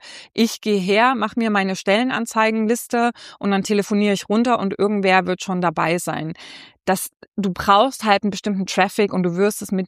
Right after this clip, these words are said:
diesem Ansatz nicht hinbekommen. Also das heißt,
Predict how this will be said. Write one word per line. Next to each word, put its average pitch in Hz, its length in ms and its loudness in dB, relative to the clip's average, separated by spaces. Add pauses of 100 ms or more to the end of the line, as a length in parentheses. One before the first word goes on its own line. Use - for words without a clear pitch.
diesem 185 300 -4
Ansatz 180 480 -4
nicht 180 260 -2
hinbekommen. 170 680 -6
Also 175 180 -2
das 185 220 -6
heißt, 202 360 0